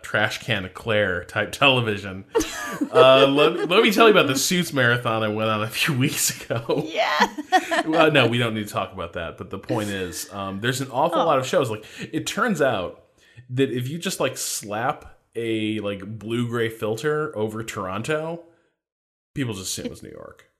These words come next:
Speaker 2: It's Manhattan. Yeah.
Speaker 1: Yeah.
Speaker 2: <laughs>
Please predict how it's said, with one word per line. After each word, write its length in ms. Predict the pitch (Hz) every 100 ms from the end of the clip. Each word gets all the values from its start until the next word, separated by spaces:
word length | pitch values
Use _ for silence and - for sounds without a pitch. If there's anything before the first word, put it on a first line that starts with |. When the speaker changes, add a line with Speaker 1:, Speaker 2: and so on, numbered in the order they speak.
| -
Speaker 2:
It's 140 | 269
Manhattan. 680 | 269 311 311 480 679 214 190 _ _
Yeah. 360 | - - 247 202 - _
Speaker 1:
Yeah. 1300 | - - 539 - - - _ 392 - 359 - 330
Speaker 2:
<laughs> 0 | 311